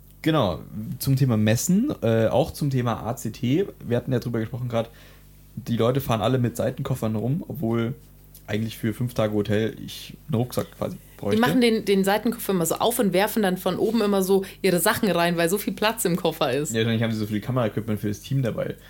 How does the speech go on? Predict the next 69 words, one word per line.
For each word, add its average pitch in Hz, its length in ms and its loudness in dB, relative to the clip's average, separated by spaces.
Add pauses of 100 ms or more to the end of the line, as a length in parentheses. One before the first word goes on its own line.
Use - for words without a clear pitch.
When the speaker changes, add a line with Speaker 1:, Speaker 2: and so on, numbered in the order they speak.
Speaker 2:
Ja, 190 60 0
die 220 100 2
müssen 339 240 2
ja 294 60 4
nicht 262 120 4
Speaker 1:
Klar. 220 140 2
Speaker 2:
mal 196 40 6
eine 185 60 2
Kamera 247 380 0
mitnehmen, 185 380 2
weil 190 120 2
sie 190 100 2
Speaker 1:
Nee, 147 60 4
Speaker 2:
haben 202 140 2
ein, 175 240 0 (200)
Speaker 1:
die 117 120 4
haben, 151 300 0
die 131 80 4
haben 143 80 6
Speaker 2:
die - 40 8
müssen 370 200 6
Speaker 1:
wirklich 494 240 6
Speaker 2:
nichts - 100 -4
mitnehmen. 233 560 4
Speaker 1:
Nee, 147 220 4
das, 123 280 2
also 113 200 2
das, - 180 -2
das 110 140 -4
verstehe 120 240 -2
ich - 20 0
auch 123 40 0
nicht 113 80 0
ganz. 104 160 -2 (360)
Ähm, 117 680 2 (340)
aber 135 260 6
wir 147 80 4
wollten 156 240 4
noch 147 180 0
auch 127 200 2
über, 131 340 4
über 120 280 2
ein 117 180 2
Speaker 2:
Gepäck. 135 160 2
Speaker 1:
Thema, 131 280 4 (140)
Geba-, 110 320 0
genau, 101 220 0
Gepäck 135 260 -2
sprechen. 151 260 -4
Ich 131 120 0
habe 135 140 2
ja 123 40 0
vorhin 139 220 2
schon 131 80 0
mal 120 60 0
gesagt, 123 200 -2
dass 117 100 -4
ich 110 60 -4
jetzt - 300 -6
im 107 80 -4
Dezember 131 420 0
schon 110 320 -2
auch - 180 -4
mein 123 280 2
Gepäck - 340 -4
noch 107 80 -2
mal 104 80 0
ein 101 60 -2
bisschen 107 320 -4